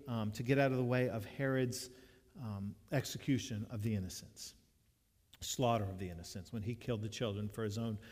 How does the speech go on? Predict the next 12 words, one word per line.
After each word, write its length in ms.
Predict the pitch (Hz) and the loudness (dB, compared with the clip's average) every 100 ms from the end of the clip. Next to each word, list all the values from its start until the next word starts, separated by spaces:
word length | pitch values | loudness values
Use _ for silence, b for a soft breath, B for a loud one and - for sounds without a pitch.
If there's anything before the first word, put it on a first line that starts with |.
| B - | B 0
paranoia 680 | 151 123 123 123 117 90 - - | 4 4 4 2 2 -2 -6 -8
of 160 | 110 | -4
what 180 | 107 113 | 0 2
it 80 | 113 | 0
would 160 | 113 110 | 0 2
mean 340 | 117 110 104 - | 2 2 0 -4
for 120 | - 107 | -4 -2
this 220 | 110 - | -2 -6
king 380 | - 170 143 123 | -4 -2 0 0
to 100 | 110 | -2
be 140 | 107 | -4
born. 320 | 95 87 85 | -4 -8 -12